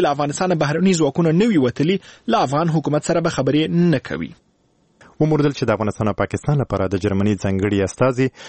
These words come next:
Speaker 2: مارکوس پوتزل کابل ته په سفر کې ویلي چې جرمني د افغانستان د سولې پروسې د پرمختګ لپاره هر ډول همکاري ته چمتو دی.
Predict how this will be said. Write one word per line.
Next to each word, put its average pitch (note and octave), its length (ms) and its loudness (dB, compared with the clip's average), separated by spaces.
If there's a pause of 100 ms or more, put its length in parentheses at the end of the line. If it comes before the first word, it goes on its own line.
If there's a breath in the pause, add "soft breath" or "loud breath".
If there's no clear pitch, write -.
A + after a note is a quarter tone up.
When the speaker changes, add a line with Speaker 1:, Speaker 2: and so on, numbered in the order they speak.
(240 loud breath)
Speaker 2:
مارکوس B2 340 -2 (160)
پوتزل B2 380 0 (200)
کابل A2 280 0
ته A2+ 60 -2
په A2 140 -4
سفر A#2+ 360 -4
کې B2 200 -2 (340 loud breath)
ویلي B2 420 2
چې G#2+ 80 -2 (320)
جرمني G#2 360 0
د G#2 160 0
افغانستان G#2 400 -4
د G2 140 -2
سولې C#3+ 260 0
پروسې A#2+ 320 -2
د A#2+ 140 -4
پرمختګ A2+ 360 -4 (100)
لپاره A#2 260 0 (400 loud breath)
هر C#3+ 240 0
ډول A#2+ 260 0
همکاري G2 360 -2
ته G#2 240 -4
چمتو G2 340 -2
دی. A2 80 0